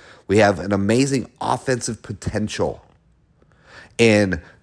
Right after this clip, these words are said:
two great tight ends, two great running backs,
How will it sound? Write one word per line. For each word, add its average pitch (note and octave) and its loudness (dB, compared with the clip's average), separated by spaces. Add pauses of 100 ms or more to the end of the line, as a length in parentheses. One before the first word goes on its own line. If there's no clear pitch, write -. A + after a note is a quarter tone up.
(300)
two D3+ 4
great B2 0
tight G#2+ 2
ends, D#2 -6 (720)
two D3+ 4 (140)
great C3 2
running G2 2
backs, C2 -8